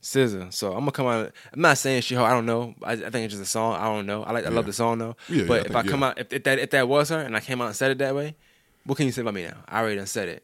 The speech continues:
Speaker 1: And I'm
Speaker 2: Exactly.
Speaker 1: profiting off it. With Cardi B, um, everybody know her past.
Speaker 2: Yeah.
Speaker 1: So she embraced it. Like, what can you, what can you really diss me? How can you, you gonna say I'm a stripper?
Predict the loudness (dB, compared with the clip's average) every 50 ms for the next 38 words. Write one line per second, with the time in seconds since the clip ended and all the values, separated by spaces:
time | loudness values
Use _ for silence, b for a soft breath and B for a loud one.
0 | _ _ -12 -10 -6 -6 -4 -4 -6 -4 -4 -4 -4 -4 -6 -8 -8 -8 -10 -12
1 | -12 -12 b b b b b b -8 -6 -4 2 6 6 6 6 6 2 0 -2
2 | -2 -2 -4 -8 -14 b b b b b b b b _ _ _ -8 -6 -6 -4
3 | -6 -6 -8 -10 -14 -14 -14 -14 -12 -8 -2 0 2 2 2 2 0 0 0 0
4 | 0 2 2 0 -2 -6 -10 -14 b b b -10 -8 -4 -2 -2 -2 -2 0 0
5 | 2 2 0 0 2 2 2 2 2 0 -4 -6 -6 -8 -8 -8 -6 -6 -6 -4
6 | -4 -4 -4 -4 -4 -4 -6 -4 -4 -2 0 0 0 0 0 0 -2 -2 -4 -6
7 | -4 -4 -4 -2 -4 -6 -6 -4 -4 -4 -4 -2 -4 -4 -4 -4 -4 -6 -6 -6
8 | -12